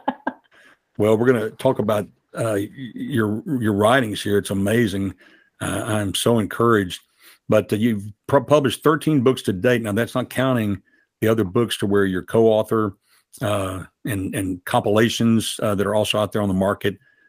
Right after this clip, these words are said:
But you've published thirteen books to date. And, uh,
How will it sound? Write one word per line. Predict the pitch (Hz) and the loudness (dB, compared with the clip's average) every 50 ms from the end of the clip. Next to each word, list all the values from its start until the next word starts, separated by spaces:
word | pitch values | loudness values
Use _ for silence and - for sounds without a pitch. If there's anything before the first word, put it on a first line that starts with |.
| _ _ - | _ _ -12
But | 107 92 110 107 90 - | -4 0 0 0 0 0
you've | 113 110 110 92 - - _ - - _ _ - | -2 -4 -4 -4 -8 -12 _ -20 -20 _ _ -2
published | 139 139 117 117 104 - - - | 0 2 2 2 0 0 2 2
thirteen | 147 160 - - - 151 139 117 101 | 2 2 2 0 2 2 4 4 2
books | 123 123 - - | 2 0 -2 -4
to | - 107 | -6 -6
date. | 90 85 85 104 107 107 101 95 95 - _ _ _ _ _ _ _ - - _ _ _ _ | -6 -4 -2 0 2 2 2 2 0 -4 _ _ _ _ _ _ _ -20 -20 _ _ _ _
And, | - 107 107 107 107 104 98 95 - - | -4 -2 0 0 -2 -2 -2 -4 -4 -2
uh, | 120 101 98 92 - 82 | -2 -2 -2 -2 -4 -6